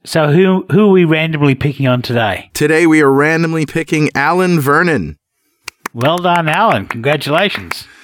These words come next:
Speaker 2: He's getting a, uh, coffee mug that says, "Keep calm and keto on," with the dudes' faces on it. And, uh,
Speaker 1: Sweet.
Speaker 2: into which you can <laughs> drink your bulletproof coffee, heavy coffee,
Speaker 1: Yeah.
Speaker 2: cream, I don't
Speaker 1: Bourbon.
Speaker 2: know, whatever, bourbon, I don't
Speaker 1: <laughs>
Speaker 2: care.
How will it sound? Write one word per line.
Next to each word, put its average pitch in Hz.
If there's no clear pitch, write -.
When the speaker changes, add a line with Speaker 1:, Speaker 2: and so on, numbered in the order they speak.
Speaker 2:
He's 139
getting 143
a, 131
uh, 120
coffee 147
mug 143
that 127
says, 120
"Keep -
calm 151
and 110
keto 143
on," 131
with 113
the 110
dudes' 123
faces 113
on 113
it. 110
And, 92
uh, 82
Speaker 1:
Sweet. 90
Speaker 2:
into 104
which 110
you 113
can -
<laughs> -
drink -
your 101
bulletproof 113
coffee, 107
heavy 101
coffee, 104
Speaker 1:
Yeah. 101
Speaker 2:
cream, 98
I 85
don't -
Speaker 1:
Bourbon. 127
Speaker 2:
know, -
whatever, 87
bourbon, 90
I 85
don't 78
Speaker 1:
<laughs> -
Speaker 2:
care. 78